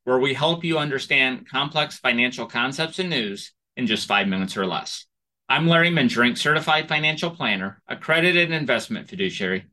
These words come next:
and founder of Park Lake Advisors. Today, we'll be discussing what to do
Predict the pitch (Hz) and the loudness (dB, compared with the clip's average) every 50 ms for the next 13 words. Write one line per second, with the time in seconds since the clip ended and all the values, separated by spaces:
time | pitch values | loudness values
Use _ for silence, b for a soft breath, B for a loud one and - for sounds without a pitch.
0 | _ _ - 139 135 139 131 131 127 123 117 - 107 92 92 - 92 90 95 - | _ _ -10 -4 -2 0 0 2 2 2 2 2 0 -2 -2 -2 -4 -6 -4 -6
1 | 92 82 95 - - - - - - - - - _ _ _ _ _ _ _ _ | -4 -2 -2 -2 -2 -6 -10 -16 -20 -20 -20 -20 _ _ _ _ _ _ _ _
2 | _ _ 165 156 196 208 196 165 135 127 127 120 127 113 131 131 113 123 - - | _ _ 2 4 4 6 6 6 6 4 4 4 4 4 2 0 -2 -4 -6 -2
3 | - 139 127 - - 123 117 117 120 135 151 165 - 180 165 143 120 107 101 98 | 0 0 0 0 -2 -2 -2 2 2 2 2 2 0 -4 0 0 2 2 2 -2
4 | 101 - | -4 -6